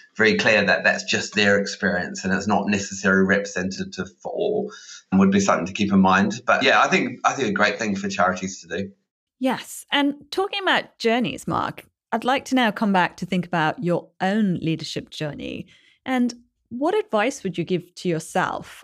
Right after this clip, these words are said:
Speaker 2: on day one of first becoming a C E O?
Speaker 1: I think it's possibly not to say too much, you know, like, not ma-, not to make quick decisions, to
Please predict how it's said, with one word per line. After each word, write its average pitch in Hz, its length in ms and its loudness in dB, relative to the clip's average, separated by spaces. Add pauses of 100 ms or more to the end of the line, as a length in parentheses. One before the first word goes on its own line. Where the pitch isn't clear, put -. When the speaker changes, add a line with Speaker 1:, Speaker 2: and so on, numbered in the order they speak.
(120)
Speaker 2:
on 170 420 0 (140)
day 170 160 0
one 160 320 0
of 156 80 -4
first - 340 -8
becoming 165 460 -4
a - 40 -10
C - 280 -6
E - 20 -8
O? - 200 -12 (840)
Speaker 1:
I 123 80 0
think 233 180 -4
it's - 340 -2 (140)
possibly - 420 -2
not 98 260 2
to 104 120 -6
say 101 600 2 (520)
too 104 220 2
much, - 560 2
you 110 60 -2
know, 117 160 4
like, 101 240 2
not 104 340 2
ma-, 107 280 0
not 127 200 -2
to - 100 -10
make - 360 -4 (320)
quick - 220 -2
decisions, 135 680 -2
to 98 540 2